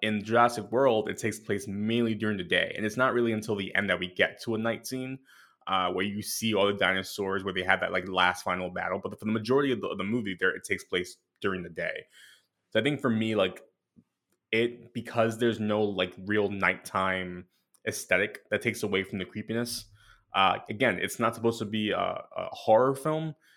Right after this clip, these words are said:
but I think when you have dinosaurs, there, there should be some level of anxiety or fear, 'cause, like, these are, these are dinosaurs.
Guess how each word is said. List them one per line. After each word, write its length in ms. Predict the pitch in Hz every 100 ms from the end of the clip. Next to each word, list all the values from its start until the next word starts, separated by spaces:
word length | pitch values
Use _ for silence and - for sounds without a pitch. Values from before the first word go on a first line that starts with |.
| _ _ 107
but 460 | - 107 92 - - _ _ _ _ _
I 100 | -
think 220 | - 143
when 100 | 143
you 60 | 139
have 200 | 127 113
dinosaurs, 540 | 110 117 123 - 104 101
there, 180 | 101
there 140 | 101 107
should 260 | - 127
be 140 | 110 113
some 400 | - 113 110 107
level 360 | 107 101 101
of 440 | 92 95 92 92 - _ _ _ -
anxiety 640 | 104 92 98 101 101 95
or 160 | 95 95
fear, 520 | - 104 90 95 104 -
'cause, 100 | 101
like, 100 | 101
these 160 | 107
are, 60 | 110
these 200 | 104 104
are 60 |
dinosaurs. 580 | 101 127 85 - - -